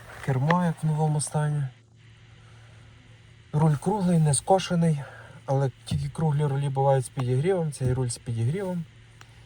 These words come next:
Якщо руль скошений, то тоді підігрів не може бути. А так як тут максимальна комплектація, тому і руль такий. Також є в нас ароматизація, іонізація салону.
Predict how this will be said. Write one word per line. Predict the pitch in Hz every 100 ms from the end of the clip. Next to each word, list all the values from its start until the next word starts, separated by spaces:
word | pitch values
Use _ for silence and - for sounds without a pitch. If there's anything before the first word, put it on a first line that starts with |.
| - - -
Якщо | 143 120 151
руль | 143 139
скошений, | - 175 180 - 165 156
то | 135
тоді | - 123 127 131 127 - - -
підігрів | 131 123 127 139 135
не |
може | 131 127 117
бути. | 110 117 113 117 - - - - - - - -
А |
так | 131 147 143
як |
тут | 131 151 139
максимальна | 135 - 139 139 139
комплектація, | 139 127 127 175 185 - 160
тому | - 135 139
і |
руль | 135 120 113
такий. | 113 - 107 107 - - - - - - - -
Також | 151 135 123 143
є |
в | 127
нас | 123 120 - - - - - - - - - - - - - -
ароматизація, | 135 135 135 143 139 190 185 175 165 156 - - -
іонізація | - 151 143 131 131 170 175 - 147 143 - - - - - - - - - - -
салону. | - - 147 147 139 135